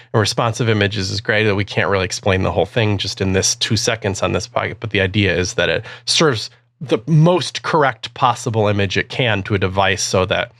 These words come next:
if it's serving to a device that's one X three hundred twenty pixels wide, it's not gonna send a two thousand pixel image down. Hopefully it can send something smaller than that, which is fantastic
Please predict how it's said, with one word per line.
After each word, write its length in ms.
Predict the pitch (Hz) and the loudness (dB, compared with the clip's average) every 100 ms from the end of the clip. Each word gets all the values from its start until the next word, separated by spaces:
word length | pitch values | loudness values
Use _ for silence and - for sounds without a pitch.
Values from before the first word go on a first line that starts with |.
| - - _ | -20 -20 _
if 160 | - 110 | -4 -4
it's 140 | - | -4
serving 440 | - 113 95 95 90 | -2 0 2 0 0
to 160 | - | -2
a 40 | 92 | 0
device 400 | 95 95 95 - | 0 0 0 -2
that's 180 | 98 107 | -4 0
one 300 | 113 131 110 | 2 4 2
X 420 | 113 117 - - | 2 0 -4 -6
three 220 | - 120 | 0 2
hundred 260 | 107 101 98 | 2 -2 -2
twenty 220 | 110 92 | -2 -2
pixels 420 | 107 - 101 - | -4 -4 -6 0
wide, 300 | 165 131 104 | 2 4 0
it's 160 | 95 117 | -2 -4
not 160 | 92 | -4
gonna 120 | 98 82 | -6 -6
send 220 | 107 92 | -6 -6
a 40 | |
two 200 | 98 110 | -6 -4
thousand 380 | 95 95 92 101 | 0 -2 -2 -4
pixel 320 | 95 - 85 | -6 -2 0
image 260 | 117 110 - | 0 0 0
down. 200 | 95 90 | -2 0
Hopefully 320 | 117 - 95 | -2 0 -4
it 60 | - | -4
can 160 | 90 | -2
send 220 | 90 98 | 0 0
something 300 | - 98 90 | 0 -4 -4
smaller 420 | 92 - 92 90 90 | -2 2 2 4 0
than 180 | 90 | -2
that, 240 | 95 92 - | 0 0 -2
which 160 | 131 170 | -2 -2
is 140 | 151 - _ | -4 -10 _
fantastic 1080 | 262 269 277 277 269 330 370 - 202 202 | 2 4 2 0 -2 0 0 -2 -8 -10